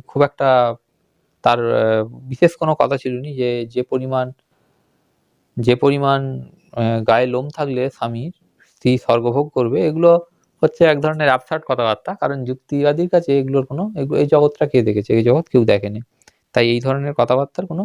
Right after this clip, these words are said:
উত্তর হয়নি। কিন্তু স্ত্রীলোকের বুদ্ধি কম,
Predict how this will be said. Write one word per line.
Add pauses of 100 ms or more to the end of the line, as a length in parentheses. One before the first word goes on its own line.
(220)
উত্তর
হয়নি। (540)
কিন্তু
স্ত্রীলোকের
বুদ্ধি
কম,